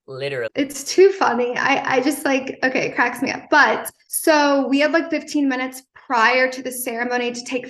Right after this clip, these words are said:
Speaker 2: photos, and that was when we did, like, our first look. So it's, like, an intimate moment.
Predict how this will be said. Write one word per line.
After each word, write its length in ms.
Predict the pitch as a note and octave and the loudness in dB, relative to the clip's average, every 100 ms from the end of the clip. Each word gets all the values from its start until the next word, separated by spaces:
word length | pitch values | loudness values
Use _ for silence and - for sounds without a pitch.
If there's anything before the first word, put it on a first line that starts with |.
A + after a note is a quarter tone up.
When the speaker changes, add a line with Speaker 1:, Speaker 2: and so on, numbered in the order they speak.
| - | -2
Speaker 2:
photos, 560 | A3+ A3 A3 D4 F4+ E4+ - | 0 2 2 4 2 0 0
and 160 | C4 | 2
that 140 | A#3+ A3+ | 4 2
was 140 | C4 | -2
when 100 | C4 | -4
we 80 | B3+ | -4
did, 160 | A#3+ A#3+ | -4 -4
like, 140 | A3+ | -4
our 160 | A3+ A3+ | -4 -8
first 280 | G#3+ G#3+ - | -10 -10 -4
look. 240 | - - | -4 -4
So 140 | - D#4 | -4 -4
it's, 100 | D#4 | 0
like, 180 | F#4 F#4 - | 0 -2 -2
an 100 | C#4 | -2
intimate 540 | C4+ C4 B3+ C#4 C4+ C4+ | 0 -2 0 2 2 0
moment. 640 | B3 A#3+ A#3+ A#3 A3+ | 0 0 0 0 0